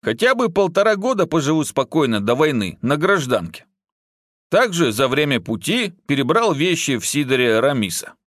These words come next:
Стопку писем нашел, по ним и узнал, что в селе Алексеевское у того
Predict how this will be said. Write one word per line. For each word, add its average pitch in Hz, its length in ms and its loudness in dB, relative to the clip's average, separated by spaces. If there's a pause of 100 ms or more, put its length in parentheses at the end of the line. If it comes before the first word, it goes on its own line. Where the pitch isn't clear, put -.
(140)
Стопку 214 480 -2
писем 120 460 -2
нашел, 101 460 -2 (120)
по 90 80 0
ним 160 240 0
и 156 180 -4
узнал, 117 600 -2 (220)
что 202 320 0
в - 80 -8
селе 147 300 2
Алексеевское 113 840 -2
у 107 100 -2
того 123 360 0